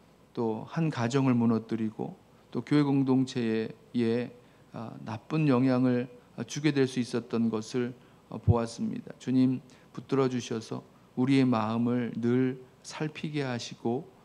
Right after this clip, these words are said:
어, 특별히 사단의 그런, 어, 교묘한 유혹과 또 거짓말, 속임수 우리들 가운데 들어올 때에 분별하여 늘 주님 앞에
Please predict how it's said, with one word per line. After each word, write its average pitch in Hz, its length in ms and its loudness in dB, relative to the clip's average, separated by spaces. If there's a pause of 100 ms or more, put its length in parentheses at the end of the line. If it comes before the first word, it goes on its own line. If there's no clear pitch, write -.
(280)
어, 117 140 -6
특별히 131 560 0 (260)
사단의 143 840 -2
그런, 123 360 0 (460)
어, 113 180 -6
교묘한 135 640 2
유혹과 123 760 -2 (320)
또 131 100 -6
거짓말, 127 800 -2
속임수 151 800 -4 (100)
우리들 135 280 0
가운데 123 380 2
들어올 117 380 -2
때에 120 400 -4 (320)
분별하여 123 760 0 (360)
늘 139 200 4
주님 131 280 4
앞에 117 520 -2